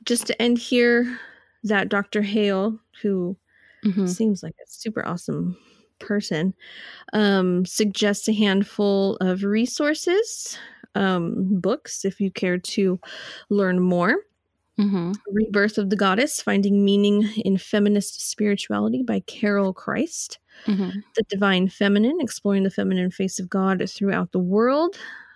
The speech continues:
Speaker 1: um, by Andrew Harvey and Anne Baring.
Speaker 2: Mm-hmm.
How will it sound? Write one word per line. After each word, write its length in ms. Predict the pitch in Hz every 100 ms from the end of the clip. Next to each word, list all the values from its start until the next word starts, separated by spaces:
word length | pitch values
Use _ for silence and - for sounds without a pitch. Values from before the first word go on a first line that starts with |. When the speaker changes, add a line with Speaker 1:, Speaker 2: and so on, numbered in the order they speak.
| -
Speaker 1:
um, 540 | 202 190 180 185 185 196 -
by 100 | 202
Andrew 340 | 196 196 190 196
Harvey 400 | 180 190 190 196
and 160 | 185 -
Anne 300 | 180 180 185
Baring. 480 | 180 175 185 208 330 - - -
Speaker 2:
Mm-hmm. 360 | 226 196 180 226